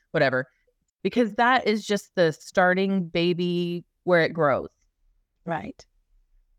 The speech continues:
Speaker 2: A lot of facilities, Lindsay, what I've had dealings with is that baseline care plan. A lot of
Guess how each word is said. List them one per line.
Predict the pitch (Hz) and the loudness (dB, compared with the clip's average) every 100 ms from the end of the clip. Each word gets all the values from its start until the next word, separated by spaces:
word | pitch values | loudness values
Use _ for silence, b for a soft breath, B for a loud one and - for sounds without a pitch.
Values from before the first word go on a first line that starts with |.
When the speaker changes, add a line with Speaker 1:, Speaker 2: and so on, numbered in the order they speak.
| B B - | B B -4
Speaker 2:
A | 190 | -4
lot | 196 202 240 | 0 0 0
of | 269 | -2
facilities, | 254 - 262 285 285 226 208 _ _ _ _ - | -8 -6 -2 0 0 -2 -6 _ _ _ _ -6
Lindsay, | 214 220 214 226 226 | -2 0 0 -2 -2
what | 208 202 | -2 -2
I've | 175 240 277 | 0 -2 -2
had | 233 226 185 - | 0 0 0 -6
dealings | - 196 202 190 - | -2 0 0 -6 -6
with | 196 190 196 - | 2 4 2 -2
is | 196 196 190 - _ _ - | -2 -2 -2 -8 _ _ 0
that | 214 214 202 - | 2 2 -2 -2
baseline | 208 220 226 226 240 | 0 0 0 0 0
care | - 214 220 | -2 -4 -4
plan. | - 262 269 285 294 302 _ _ _ - | -2 0 2 2 2 -2 _ _ _ -8
A | 185 | -6
lot | 190 185 202 | -2 0 0
of | 226 | -2